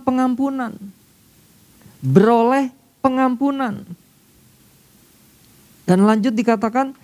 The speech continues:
"Serta memulihkan negeri mereka." Nah, kata memulihkan di sini dalam bahasa aslinya rafau.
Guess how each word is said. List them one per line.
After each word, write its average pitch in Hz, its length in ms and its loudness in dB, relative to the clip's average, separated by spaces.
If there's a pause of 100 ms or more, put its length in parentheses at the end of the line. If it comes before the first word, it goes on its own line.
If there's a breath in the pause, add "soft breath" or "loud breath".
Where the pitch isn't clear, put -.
(160 soft breath)
"Serta 254 720 -2 (220)
memulihkan 247 1040 2 (880)
negeri 208 580 2 (220)
mereka." 208 640 0 (1200 loud breath)
Nah, - 180 2
kata 254 400 0
memulihkan 247 960 0 (1300)
di 202 180 2
sini 254 240 2
dalam 247 220 4
bahasa 185 320 0
aslinya 202 640 -2 (100)
rafau. 240 640 -2